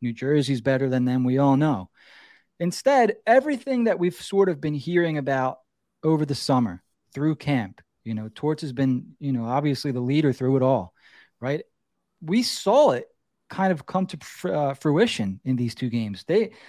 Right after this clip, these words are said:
they didn't look like they did last year. And, you know, the first game,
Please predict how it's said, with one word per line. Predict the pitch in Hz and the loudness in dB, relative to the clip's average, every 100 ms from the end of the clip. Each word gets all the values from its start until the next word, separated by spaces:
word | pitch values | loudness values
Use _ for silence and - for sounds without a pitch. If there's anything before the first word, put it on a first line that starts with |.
| - _ _ _ _ | -20 _ _ _ _
they | 170 | 2
didn't | 262 330 214 | 4 4 6
look | 277 262 | 4 6
like | 165 143 | 4 4
they | 131 120 | 0 -2
did | 120 104 95 - _ _ | -2 -6 -10 -20 _ _
last | 127 123 110 - | -4 -4 -4 -6
year. | 107 101 95 | -6 -6 -8
And, | 120 120 120 120 110 - _ _ _ _ _ _ _ _ - | -4 -2 0 0 -2 -6 _ _ _ _ _ _ _ _ -2
you | |
know, | 156 | 0
the | 143 | 0
first | 147 214 226 - | 4 6 6 4
game, | 175 165 151 | -2 0 -2